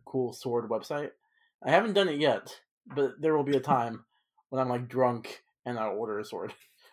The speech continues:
Speaker 1: <laughs>
Speaker 2: And, like, a week later, it'll show up like, "Huh, I guess I finally ordered a sword."
Speaker 1: I have a friend that happened to. <laughs>
Speaker 2: <laughs>
Speaker 1: He did, um, in college, he did, uh, like, an exchange thing,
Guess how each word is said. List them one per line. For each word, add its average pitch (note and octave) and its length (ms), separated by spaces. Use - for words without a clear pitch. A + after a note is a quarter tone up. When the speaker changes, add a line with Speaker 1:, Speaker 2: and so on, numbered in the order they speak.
Speaker 1:
<laughs> - 140
Speaker 2:
And, D3 100
like, C3+ 160
a C3+ 60
week C#3 240
later, C#3 260
it'll B2+ 140
show C3+ 260
up D3 140
like, D#3 140
"Huh, C4+ 240
I D#3+ 80
guess C#3 180
I - 60
finally D#3 300
ordered E3+ 280
a F3 60
sword." - 320
Speaker 1:
I D3+ 80
have F3 80
a F3 80
friend G3 340
that D3 240
happened D3+ 340
to. C3 140
<laughs> C3+ 100
Speaker 2:
<laughs> D#4 480
Speaker 1:
He G3+ 500
did, E3+ 560
um, E3 280
in E3 140
college, E3+ 600
he D3 240
did, D3+ 300
uh, C3+ 540
like, D3+ 200
an C#3+ 60
exchange D#3+ 500
thing, C#3 420